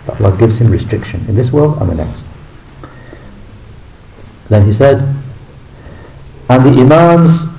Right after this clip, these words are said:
who came after them, such as the four Imams and Sufyan al-Thawri, and Sufyan ibn Uyayna, and the Imams of the people of Hadith, those who came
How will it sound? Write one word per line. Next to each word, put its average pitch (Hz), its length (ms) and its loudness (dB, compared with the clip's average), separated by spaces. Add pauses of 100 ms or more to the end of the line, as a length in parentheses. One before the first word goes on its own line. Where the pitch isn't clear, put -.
who 135 140 0
came 165 540 4
after 190 300 2
them, - 360 2 (1120)
such - 240 -6
as 120 220 2
the 120 100 0
four 185 380 2
Imams 107 680 2 (1040)
and 95 80 0
Sufyan 110 340 -2
al-Thawri, 127 540 4 (1000)
and 95 100 -6
Sufyan 110 420 0
ibn 117 200 4
Uyayna, 143 680 2 (1400)
and 110 140 2
the 117 120 2
Imams 123 440 4
of 123 120 4
the 131 220 0 (540)
people 123 180 2
of 127 80 2
Hadith, 147 480 2 (1120)
those 107 200 0
who 120 80 -4
came 139 480 2